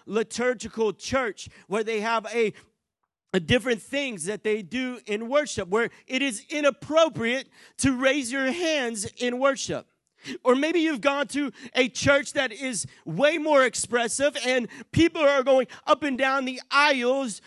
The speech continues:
with their flags, running and yelling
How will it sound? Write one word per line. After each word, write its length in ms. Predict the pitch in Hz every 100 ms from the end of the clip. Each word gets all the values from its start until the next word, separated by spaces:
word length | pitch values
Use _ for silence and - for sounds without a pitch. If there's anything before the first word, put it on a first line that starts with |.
| -
with 220 | 202 240
their 160 | 247 226
flags, 840 | - 214 294 285 240 247 226 196 - 220
running 560 | 190 247 302 302 302 285 -
and 340 | 262 269 285
yelling 600 | 349 349 330 254 160 120